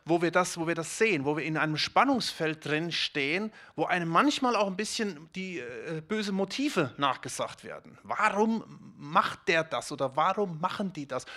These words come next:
Oder warum redet jetzt der in mein Leben rein?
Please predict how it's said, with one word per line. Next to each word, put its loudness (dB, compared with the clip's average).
Oder -2
warum 4
redet 0
jetzt -4
der 0
in -4
mein 0
Leben 2
rein? 2